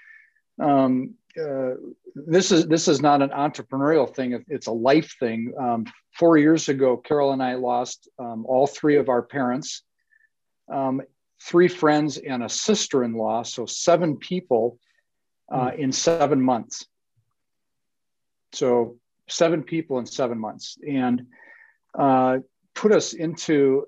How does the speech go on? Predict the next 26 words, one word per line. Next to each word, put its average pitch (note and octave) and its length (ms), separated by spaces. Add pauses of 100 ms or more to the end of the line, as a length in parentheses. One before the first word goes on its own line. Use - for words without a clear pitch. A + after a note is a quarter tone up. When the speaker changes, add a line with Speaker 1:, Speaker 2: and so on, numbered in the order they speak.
Speaker 1:
uh, B2+ 320 (160)
a C#3 200
season D#3+ 840 (400)
of, B2 340 (360)
of A2+ 300
grief D3 500
like A#2 300
I'd B2+ 320 (100)
never C#3 460
experienced A#2 540
in A2 80
my G#2+ 100
life. G#2 320 (220)
It, B2 120
it B2 180
Speaker 2:
Hmm. - 40
Speaker 1:
just C#3 260
came C#3 280
in G#2 200
waves, A2 380
like A2 180
a A2+ 60
tsunami A#2 880
of A2 160
grief. A2+ 380 (1500)
And, C#3+ 540